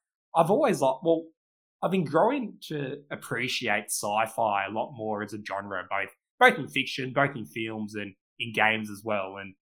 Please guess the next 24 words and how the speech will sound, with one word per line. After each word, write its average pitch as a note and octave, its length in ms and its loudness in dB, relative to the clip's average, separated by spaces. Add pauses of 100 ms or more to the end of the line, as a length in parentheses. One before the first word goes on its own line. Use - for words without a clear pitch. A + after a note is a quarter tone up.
(120)
it's B2+ 180 -2
sort D#3+ 240 6
of D3 80 2
that C3 240 6 (180)
big A#2 280 -2 (200)
tentpole G#2+ 600 -4 (320)
sci-fi A2+ 540 4
release G2+ 480 -2
that, G#2 140 -10 (260)
well, D3 180 6
open G#3 260 8
world B2+ 240 4
sci-fi G#2 360 4
release G2 420 -4
that's G#2+ 140 -20
coming G2 300 -2
out F#2+ 240 0 (680)
in A2+ 120 -6
twenty G#2 180 0
twenty-three. F#2+ 540 0
So - 140 -4
I'm G2+ 100 -2
keen A2 360 -2
to, F#2+ 220 -2